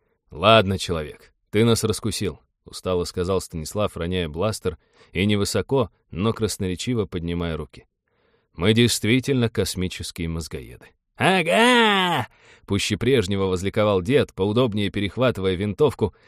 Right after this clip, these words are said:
но не спеша палить веером. Для парничка в ледяной пустыне это могло обернуться трагедией.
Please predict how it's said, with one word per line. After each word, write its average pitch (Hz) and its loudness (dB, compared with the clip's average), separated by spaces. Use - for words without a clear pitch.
но 117 2
не 143 0
спеша 123 -2
палить 117 -2
веером. 98 0
Для 117 2
парничка 117 0
в 85 -8
ледяной 110 2
пустыне 139 -4
это 156 0
могло 127 2
обернуться 98 -2
трагедией. 92 -2